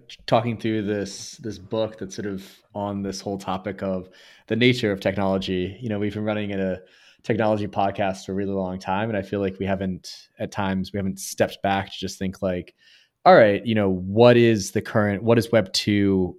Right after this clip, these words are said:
benefiting from? If we really wanna displace this, and if we really wanna look into the future, what are the themes within technology that will kind of guide that future? So I'm really excited to hear Chase's opinions on that, and yeah, just learn more about Vaporware and what they're doing.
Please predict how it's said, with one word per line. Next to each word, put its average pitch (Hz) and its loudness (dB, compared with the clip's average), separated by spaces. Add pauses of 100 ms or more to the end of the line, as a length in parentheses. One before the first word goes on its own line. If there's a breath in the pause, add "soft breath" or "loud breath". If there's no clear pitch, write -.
benefiting 95 0
from? 87 -2
If 90 -6
we 104 0
really 110 6
wanna 95 4
displace 92 -2
this, 90 -4
and 95 -6
if 95 -8
we 98 -2
really 98 -2
wanna 92 -4
look 95 -6
into 95 -6
the 87 -6
future, 104 -2 (380 soft breath)
what 120 4
are 117 6
the 104 2
themes 101 0
within 98 0
technology 90 -8 (320 soft breath)
that 95 -2
will 95 -2
kind 101 -6
of 87 -6
guide 87 -4
that 82 -10
future? 82 -12
So - -8
I'm 98 -6
really 113 0
excited 98 -4
to 90 -6
hear 92 -6
Chase's 92 -8
opinions 92 -8
on 90 -10
that, 110 -4
and 95 -6
yeah, 180 6
just 123 -4
learn 131 4
more 117 4
about 101 2
Vaporware 95 -2
and 92 -4
what 90 -6
they're 95 -2
doing. 90 -4